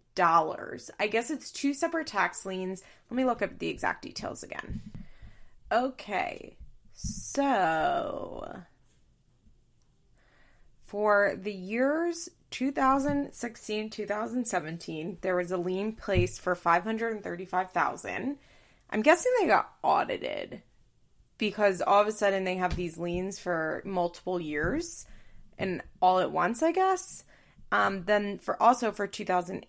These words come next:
eighteen, there's a three hundred twenty-one thousand dollar lien. So they total, in total, they owe eight hundred fifty-six thousand seven hundred ninety-nine dollars.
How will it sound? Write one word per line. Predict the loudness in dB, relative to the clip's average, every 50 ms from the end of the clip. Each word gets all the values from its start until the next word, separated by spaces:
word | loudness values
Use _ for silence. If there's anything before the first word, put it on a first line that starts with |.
| -4
eighteen, | -2 -2 -2 -2 -4 -6 -6 -4 -4 -2 -2 -2 0
there's | 0 0 0 -2
a | -4
three | -6 -4 -2 -2 0
hundred | 0 -2 -2 0 0 0 0 -2
twenty-one | -4 -4 -2 -2 0 2 2 2 2 2 0
thousand | 2 4 6 8 8 8 6 4 0 -2 -2 2 4
dollar | 6 6 8 6 4 4 2 0
lien. | -2 -2 -2 -2 -2 -4 -6 -6
So | -6 -4
they | -4 -4
total, | -4 -4 -2 -2 -2 0 -2 -4 -4 -2
in | 0 0 2 2
total, | 2 0 2 2 4 4
they | 4 4 6 6
owe | 8 8 6 6 2 -4 -14 -20 -20 _ _ -2
eight | 0 2 2 2
hundred | 2 2 2 2 0 0
fifty-six | 0 -2 0 0 0 0 0 -2 -4 -4 -2 -4 -4 2
thousand | 6 8 8 8 8 6 4 0 -2 -2 0
seven | 0 0 0 0 -2
hundred | -2 -2 -2 0 0
ninety-nine | 2 2 0 0 0 0 0 2
dollars. | 2 2 2 0 0 -2 -4 -6 -8 -12 -14 -14